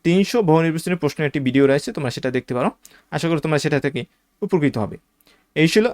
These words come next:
এই ছিল তোমাদের জন্য বাংলাদেশ ও বিশ্ব পরিচয়ের সাজেশন। আশা করি এই সাজেশনটি তোমাদের উপকারে আসবে, এবং পরবর্তী যে কোনো গুরুত্বপূর্ণ আপডেটের জন্য অবশ্যই আমাদের YouTube চ্যানেলটি তোমরা সাবস্ক্রাইব করে রাখতে পারো।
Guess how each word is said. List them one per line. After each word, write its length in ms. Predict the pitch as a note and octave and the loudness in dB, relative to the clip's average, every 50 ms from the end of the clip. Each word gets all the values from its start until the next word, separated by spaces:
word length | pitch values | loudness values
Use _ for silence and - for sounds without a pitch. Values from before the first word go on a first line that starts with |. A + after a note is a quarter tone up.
| - - | -2 0
এই 140 | E3+ F3 | 0 2
ছিল 200 | F3 - A3 B3 | 2 2 0 0
তোমাদের 340 | B3 G3+ F3+ E3 D#3+ E3+ D#3 | 2 2 0 2 2 2 0
জন্য 280 | D#3+ E3+ F3 A#3 F4 - _ _ _ _ _ _ _ _ - - | 0 -2 -2 -4 -6 -8 _ _ _ _ _ _ _ _ -12 0
বাংলাদেশ 440 | B2 C3+ C3+ D3 D#3 D#3 F3 - G#3+ | 0 2 2 2 0 -2 0 -2 0
ও 40 | |
বিশ্ব 220 | F#3 D#3 - - D3+ - | 0 0 -2 -4 -4 -2
পরিচয়ের 360 | C3+ C3+ C3 - C3+ B2+ B2 - - _ _ _ _ _ _ _ _ _ _ | 0 -2 0 0 -2 -2 -2 -4 -10 _ _ _ _ _ _ _ _ _ _
সাজেশন। 400 | - - A#2+ A2+ B2 - B3 F#4 - _ _ _ _ _ _ _ _ _ - | -4 -2 -2 -2 -2 -4 -6 -8 -8 _ _ _ _ _ _ _ _ _ -6
আশা 200 | C#3+ - F3 E3+ | -2 -2 0 2
করি 140 | F#3 F#3+ | 4 4
এই 60 | F#3 F3 | 4 4
সাজেশনটি 420 | - F3+ D#3+ D3+ - F3 F#3 A3+ | 4 2 2 2 0 -2 -4 -4
তোমাদের 300 | G#3 E3 D3+ C#3 C#3+ C#3 C#3 - _ _ _ _ _ _ _ _ - | -2 -2 -2 0 0 -2 -2 -4 _ _ _ _ _ _ _ _ -10
উপকারে 320 | D#3 - D#3 C#3+ C#3 B2+ | -8 -4 2 4 4 6
আসবে, 320 | A#2+ A#2 A#2 - G#3 G#3+ - _ _ _ _ _ _ _ _ _ _ _ _ _ _ _ _ _ - | 6 4 2 0 -2 -2 -2 _ _ _ _ _ _ _ _ _ _ _ _ _ _ _ _ _ -4
এবং 320 | - D3 D3+ F#3+ F#3+ F3 E3+ _ _ _ _ _ _ - | 0 2 4 4 2 2 -6 _ _ _ _ _ _ 4
পরবর্তী 460 | D#3 D3 D#3+ F#3 F3 - G#3+ A3 G3 | 4 6 6 4 0 0 -4 -4 -2
যে 140 | E3+ E3 D#3+ | 0 0 0
কোনো 180 | E3+ F3 F3 E3 | 0 0 -2 0
গুরুত্বপূর্ণ 380 | D3 C#3 C3 - D3+ E3 E3 | 0 -2 -2 -2 -4 -4 0
আপডেটের 360 | C#3 C3 B2 C3 C#3 - D#3+ | 0 -2 -2 -2 -8 -8 -6
জন্য 160 | D#3+ F3+ G3+ A3 | -6 -4 -4 -4
অবশ্যই 260 | D#3+ C#3+ - - D#3+ | -4 -4 -4 -4 -4
আমাদের 220 | C#3 C#3 C#3 D3 | -4 -4 -4 -4
YouTube 320 | C#3 A2+ C3+ C3+ - E3 E3 | -2 -2 -2 -2 -4 -6 -6
চ্যানেলটি 280 | - D3+ C#3+ C#3+ D#3 | -4 -4 -4 -4 -4
তোমরা 200 | D#3+ D3+ C#3+ D3 | -6 -6 -6 -6
সাবস্ক্রাইব 360 | - - C3+ - - C#3+ C#3+ - | -4 -4 -6 -4 -4 -6 -4 -2
করে 100 | - B2 | -2 0
রাখতে 240 | A#2+ - - - C3 | 0 -2 -2 -4 -4
পারো। 160 | - D3+ B3 | -2 -2 -2